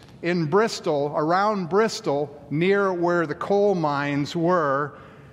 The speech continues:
and they began to preach in the fields. As they did that, thousands of coal miners came to hear them.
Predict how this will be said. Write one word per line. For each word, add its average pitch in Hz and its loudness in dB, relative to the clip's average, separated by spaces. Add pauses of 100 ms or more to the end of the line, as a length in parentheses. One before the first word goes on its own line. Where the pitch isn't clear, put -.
(160)
and 165 -2
they 175 0
began 190 0
to 165 -4
preach - -4 (240)
in 147 -2
the 151 -2
fields. 180 -4 (960)
As 196 2
they 196 0
did 196 -2
that, 175 -4
thousands 220 0
of 165 -6
coal 214 2
miners 135 -4 (320)
came 175 -2
to 139 -2
hear 160 -2
them. 107 -8